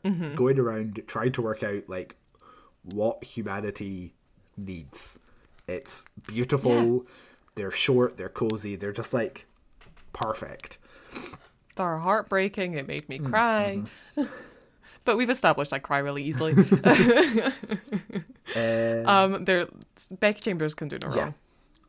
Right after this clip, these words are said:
Speaker 1: Absolutely no wrong.
Speaker 2: I am currently
Speaker 1: All her
Speaker 2: listening
Speaker 1: books are fantastic.
Speaker 2: to, uh, The Long Way to a Small Angry Planet as an audiobook.
Speaker 1: I, I, I may have snooped on your, uh,
Speaker 2: <laughs>
Speaker 1: story graph, and I saw that, and I was like, "Yes!"
Speaker 2: 'Cause obviously, like, I've read the books,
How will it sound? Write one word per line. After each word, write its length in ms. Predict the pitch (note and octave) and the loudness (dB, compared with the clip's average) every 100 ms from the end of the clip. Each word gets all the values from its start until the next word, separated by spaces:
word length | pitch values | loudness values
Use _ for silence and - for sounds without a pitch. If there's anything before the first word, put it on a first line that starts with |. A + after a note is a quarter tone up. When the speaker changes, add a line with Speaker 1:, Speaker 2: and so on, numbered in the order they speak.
| - - | -2 2
Speaker 1:
Absolutely 560 | D#3+ D#3+ D#3 C#3+ C#3+ | 2 2 -6 -6 -6
no 80 | C#3 | -8
wrong. 260 | C3 C3 D3 | -6 -8 -6
Speaker 2:
I 100 | A#2 | -4
am 200 | A#2+ A#2 | -4 -6
currently 580 | - - D#3 C#3+ C3+ C3 | -6 0 2 0 0 0
Speaker 1:
All 60 | B2 | 2
her 40 | |
Speaker 2:
listening 260 | G#2+ - G2+ | 2 0 -2
Speaker 1:
books 160 | F2+ E2 | -6 -10
are 60 | |
fantastic. 480 | - - - G2+ F2 | -12 -10 -8 -8 -8
Speaker 2:
to, 220 | D#2+ D#2+ - _ _ _ _ - | -10 -12 -18 _ _ _ _ -10
uh, 220 | G2 F#2 | -6 -6
The 100 | G2+ | -4
Long 200 | G2+ G2+ | -4 -4
Way 120 | G2 | -4
to 140 | - | -4
a 20 | G#2+ | -6
Small 260 | G#2 F#2+ | -4 -4
Angry 200 | F#2+ G2 | -4 -8
Planet 420 | F#2 G2+ A2 A2 - _ _ | -8 -6 -4 -6 -8 _ _
as 120 | G#2 A2 | -12 -6
an 80 | G#2+ | -4
audiobook. 280 | G#2+ F#3+ F#3+ | 0 4 6
Speaker 1:
I, 320 | F#3+ G#3+ G3+ - - | 6 4 2 0 6
I, 300 | F3 F3 - _ _ _ - | 6 6 0 _ _ _ 0
I 100 | G3 | 2
may 200 | F3+ F3+ | 4 4
have 180 | F3+ F3 | 2 0
snooped 420 | - E3 D#3 - | -2 0 0 2
on 280 | E3+ E3 C#3+ C3+ | 4 6 4 4
your, 300 | - D3+ D3 | 2 2 2
uh, 200 | E3+ E3+ | 4 6
Speaker 2:
<laughs> 0 | |
Speaker 1:
story 260 | G3+ D3+ | 6 6
graph, 320 | F3+ D3+ D#3 E3+ | 6 6 4 2
and 80 | |
I 60 | D#3+ | 0
saw 240 | D#3 D#3 | 2 4
that, 100 | D#3 | 6
and 80 | D3 | 6
I 60 | E3 | 4
was 80 | D#3+ | 2
like, 120 | E3 | 2
"Yes!" 500 | G3+ G3 G3+ G#3 - | 8 10 10 8 8
Speaker 2:
'Cause 240 | E3+ D#3 - | 6 6 6
obviously, 360 | F#3 A3 A3 F3 | 8 8 6 4
like, 160 | D3+ | 4
I've 200 | D#3 C3+ | 4 2
read 480 | A2+ C3 D#3+ D3+ C3 - _ - | 0 0 4 2 0 -12 _ -4
the 100 | A#2+ | -2
books, 540 | F#2 E2+ - - - | -2 -6 -8 -12 -14